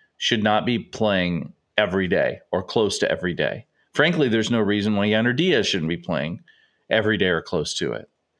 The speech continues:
Um, if you wanna try and rotate guys in because we've got a, you know, we've got bench depth and all that kind of stuff, okay, fine.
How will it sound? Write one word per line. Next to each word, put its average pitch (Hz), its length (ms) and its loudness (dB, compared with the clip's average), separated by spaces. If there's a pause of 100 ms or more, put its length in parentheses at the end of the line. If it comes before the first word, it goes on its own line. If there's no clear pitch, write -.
(400)
Um, 92 600 0 (720)
if 117 160 -2
you 117 100 2
wanna 123 200 2
try 131 180 2
and 127 100 2
rotate 127 380 2
guys 117 280 4
in 131 220 0
because 110 300 -2
we've 101 100 -2
got 104 160 2
a, 101 220 2
you 113 160 -2
know, 95 120 2
we've 95 180 -2
got 87 200 2
bench 104 320 0
depth 107 320 2
and 85 120 0
all 101 160 0
that 107 180 2
kind 113 140 0
of 113 80 -2
stuff, 123 200 -2
okay, - 200 -2
fine. 95 500 0